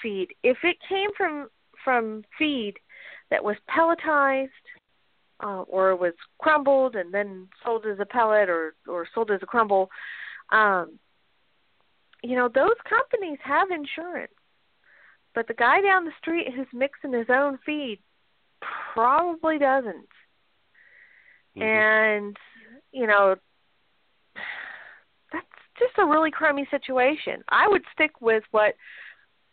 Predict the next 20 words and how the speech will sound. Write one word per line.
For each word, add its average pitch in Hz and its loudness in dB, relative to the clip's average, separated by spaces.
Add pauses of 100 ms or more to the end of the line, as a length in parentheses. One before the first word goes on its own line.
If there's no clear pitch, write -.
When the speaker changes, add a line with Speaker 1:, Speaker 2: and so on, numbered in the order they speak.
(160)
Speaker 1:
you 240 2
know, - 4
I 277 4
don't 494 4
wanna 285 4
go 233 2
back 214 0
to 233 0
that 208 2
guy 196 2
and 185 0
say, 185 2
"You 247 -4
made 262 2
my 220 0 (220)
flock 226 2 (140)
sick. 196 2
Here's, 254 2 (280)
here's 247 0
my 220 2